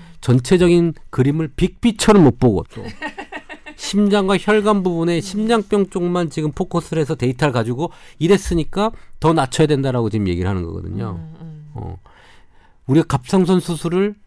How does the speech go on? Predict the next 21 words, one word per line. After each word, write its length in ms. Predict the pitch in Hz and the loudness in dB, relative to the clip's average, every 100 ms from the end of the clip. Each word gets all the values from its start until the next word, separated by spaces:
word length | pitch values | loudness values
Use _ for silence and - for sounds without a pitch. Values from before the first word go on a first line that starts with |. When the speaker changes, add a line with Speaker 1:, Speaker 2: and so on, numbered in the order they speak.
| - | -10
Speaker 1:
어떻게 380 | 117 110 135 - | -8 -6 -6 -4
할 100 | 165 | -6
때 160 | - 160 | -4 -2
암 240 | 107 135 | 0 2
발생률이나 480 | 120 113 139 139 135 | 0 -2 -2 -2 0
이런 160 | 127 139 | -2 -4
것들 200 | 131 123 | -4 -6
때문에 280 | 147 135 143 | -6 -4 -4
이렇게 280 | 143 139 170 | -6 -6 -4
해야 40 | |
된다고 360 | 151 147 139 139 | -4 -4 -4 -4
해가지고 340 | 147 143 147 | -4 -6 -8
조그만 420 | - 135 165 165 | -4 0 2 2
암까지 280 | 131 120 139 | 2 0 -4
수술했는데 760 | 135 - 180 180 139 127 175 208 - - - | -6 -6 -4 -2 -2 -2 -4 -6 -14 -20 -16
결론적으로 560 | - 123 175 190 185 170 | 2 4 4 2 0 -2
봤을 260 | 135 - - | -4 -4 -6
때는 240 | 151 151 | -4 -4
그게 200 | 123 139 | -4 -6
수-, 180 | 131 - _ - | -8 -12 _ -20
어, 320 | - 92 95 | -16 -14 -14